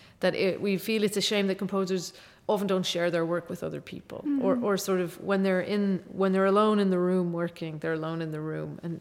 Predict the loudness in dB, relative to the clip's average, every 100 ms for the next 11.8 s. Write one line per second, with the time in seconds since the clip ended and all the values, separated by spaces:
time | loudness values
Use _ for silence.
0 | -6 -2 -2 -2 -4 -4 -4 -4 -6 -8
1 | -10 -10 -4 -4 -4 -2 -4 -4 -8 -8
2 | -4 -2 -2 -2 -4 -4 -2 0 2 0
3 | -4 -8 -16 -6 -2 -2 -2 -4 -4 -4
4 | -4 -2 -2 -4 -12 -20 -12 -4 -2 0
5 | 0 2 2 2 2 0 0 0 0 -4
6 | -2 0 0 -2 -4 -2 -2 -2 -2 -6
7 | -6 -2 -2 -4 -10 -18 -20 -8 -2 0
8 | 2 2 2 0 -2 -4 -4 -6 -6 -8
9 | -4 -2 0 2 0 -4 -6 -6 -6 -4
10 | -6 -8 -14 -14 -6 -4 -2 -2 -2 -4
11 | -4 -6 -10 -20 -6 -4 -2 -4